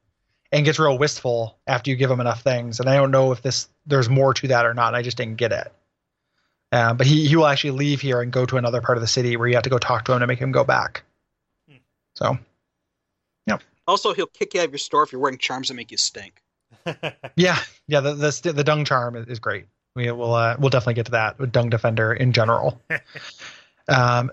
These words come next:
Speaker 1: through the left, through kind of like, you know, I, I would have liked a fast travel point right outside this guy, uh, obviously, but you kinda go through a long kind of, like, not very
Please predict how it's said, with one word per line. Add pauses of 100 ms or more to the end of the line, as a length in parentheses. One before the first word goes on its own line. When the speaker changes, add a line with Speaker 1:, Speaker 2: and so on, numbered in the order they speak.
Speaker 1:
through
the
left,
through
kind
of
like, (280)
you
know,
I,
I
would
have
liked
a
fast
travel
point
right (160)
outside
this
guy, (300)
uh,
obviously,
but
you
kinda
go
through
a
long
kind
of,
like,
not
very